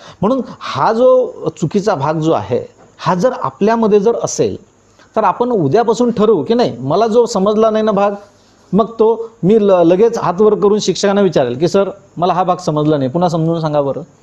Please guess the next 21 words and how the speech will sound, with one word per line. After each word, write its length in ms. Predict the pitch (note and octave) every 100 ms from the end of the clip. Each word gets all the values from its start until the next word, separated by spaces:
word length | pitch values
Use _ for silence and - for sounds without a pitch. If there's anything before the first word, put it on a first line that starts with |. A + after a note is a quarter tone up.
| _ _ _ _ _ -
नाही 100 | D3+
का? 60 |
किंवा 460 | A2+ - - - G3
एखाद्या 280 | G3 G3+ G3
वेळेस 220 | G#3 G3+
समजा 260 | F#3 F#3
वर्गामध्ये 520 | F#3+ F3+ E3+ F3+ F#3 F3+
आपल्याला 260 | F#3 F#3
विचारताना 480 | E3 D#3+ E3 D3 C#3+
संकोच 300 | E3+ F#3+ G3
वाटत 300 | D3+ B2 A#2+
असेल 280 | A#2 A#2+ A#2
तर 40 |
पिरियड 300 | C3 E3 F#3
संपल्यानंतर 440 | E3+ E3 E3 E3 E3
लगेच 260 | F#3 G3+
शिक्षकांच्या 460 | F3 - F#3 F3+ F#3+
पाठीमागे 400 | E3+ F3 F3 F3+
म-, 300 | E3+ F3 E3
बाहेर 280 | D#3+ F#3 A3+
जायचं, 320 | G#3 D#3+